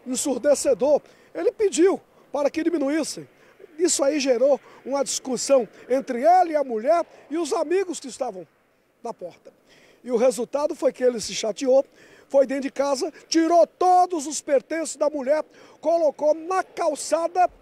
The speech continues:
e colocou lá pra fora de casa. E agora quem vai pagar o aluguel? O bolo foi parar na Delegacia Regional da cidade de Propriá, que vai apurar esse caso de Maria da Penha,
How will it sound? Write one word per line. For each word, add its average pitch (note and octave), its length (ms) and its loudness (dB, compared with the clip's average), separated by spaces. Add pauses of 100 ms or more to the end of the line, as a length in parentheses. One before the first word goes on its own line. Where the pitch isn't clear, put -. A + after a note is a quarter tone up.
(1000)
e D4 60 -8
colocou D4+ 400 2
lá D4+ 80 2
pra C4 140 -4
fora C#4 240 0
de A#3+ 80 -8
casa. G#3+ 460 -4 (680)
E B3+ 140 -2
agora G#3+ 320 -6
quem C#4+ 140 -12
vai B3+ 120 -4
pagar G#3 280 -10
o G3+ 80 -8
aluguel? D#3+ 360 -16 (600)
O C#4 120 -4
bolo C#4 280 6
foi B3+ 160 2
parar A3 380 -4 (220)
na A3 160 0
Delegacia A3+ 840 -2
Regional G#3+ 760 0 (180)
da A3+ 160 -2
cidade G#3+ 460 -4
de A3 100 -10
Propriá, D#4 560 2 (320)
que - 140 -2
vai E4+ 240 4
apurar D#4+ 420 2 (400)
esse C#4 280 2
caso C#4 420 0
de C#4+ 240 0 (260)
Maria C#4 580 2
da E4 140 0
Penha, C#4 500 0